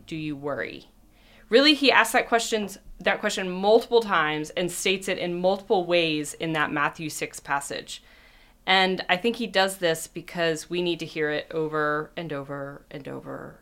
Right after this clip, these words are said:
and over again. Just as Jesus made it clear that we need to hear this over and over again, here we are, still talking about it a few days after Sunday,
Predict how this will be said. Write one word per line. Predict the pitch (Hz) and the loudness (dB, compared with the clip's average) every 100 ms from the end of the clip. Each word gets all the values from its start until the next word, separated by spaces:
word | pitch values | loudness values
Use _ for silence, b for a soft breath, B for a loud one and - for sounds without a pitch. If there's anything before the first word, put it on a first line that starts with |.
| - | -18
and | 151 151 | -10 -8
over | 160 147 | -8 -10
again. | - - - - _ b b b b b b b | -10 -12 -14 -20 _ b b b b b b b
Just | 196 208 208 - | 2 2 2 0
as | 185 170 | 0 0
Jesus | 233 247 233 233 | 0 2 2 2
made | 226 208 | 2 2
it | - | 2
clear | 214 202 | 2 4
that | 196 | 2
we | 208 | 0
need | 196 196 | -2 -4
to | |
hear | 185 190 | -2 0
this | 180 - | 0 0
over | 185 185 | 0 2
and | 175 | 2
over | 175 170 | 2 0
again, | 165 170 160 160 160 | 2 4 4 2 -6
here | - 160 160 | -6 -2 0
we | 262 240 | 6 8
are, | 185 180 185 190 | 10 10 8 2
still | - - 190 214 | -8 -2 2 2
talking | 208 185 175 160 | 2 0 0 -2
about | 160 151 151 | 2 2 2
it | 151 - | 0 -4
a | 151 | -10
few | - 175 | -6 -4
days | 196 170 | -2 0
after | 165 151 160 | 0 0 -6
Sunday, | - 151 147 143 143 | -2 -4 -2 -4 -6